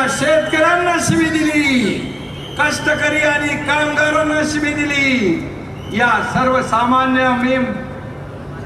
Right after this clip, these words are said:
आपल्या समाजातून जे आलो, बहुजन समाज, मराठा समाज,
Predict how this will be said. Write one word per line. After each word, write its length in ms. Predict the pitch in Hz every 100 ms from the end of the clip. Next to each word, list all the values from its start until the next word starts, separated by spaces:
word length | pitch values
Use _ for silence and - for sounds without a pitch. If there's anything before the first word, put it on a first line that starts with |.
| - - - -
आपल्या 440 | 254 254 262 262 262 254 233 220 - - - - - - - - - - - -
समाजातून 640 | - 262 277 262 262 269 269
जे 60 | 262
आलो, 440 | 254 254 262 302 339 339 - - - -
बहुजन 480 | 240 277 285 294 277 -
समाज, 500 | 247 277 339 359 320 - - - - - - -
मराठा 480 | 208 247 247 247 247
समाज, 340 | 226 240 247